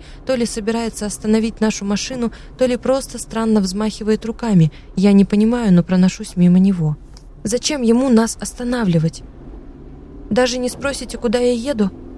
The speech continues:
«Мне все равно. Лишь бы подальше от этого ада.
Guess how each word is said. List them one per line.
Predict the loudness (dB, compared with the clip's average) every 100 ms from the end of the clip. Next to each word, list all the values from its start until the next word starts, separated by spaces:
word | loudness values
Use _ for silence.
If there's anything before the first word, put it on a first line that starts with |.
| -16 -16 -16 -4
«Мне | 0 0
все | 0 -4
равно. | 0 4 2 0 -8 -18 -14 -4
Лишь | 0 0
бы | 0
подальше | 0 2 2 -2 -2
от | -6 -6
этого | -4 -4 0
ада. | -2 0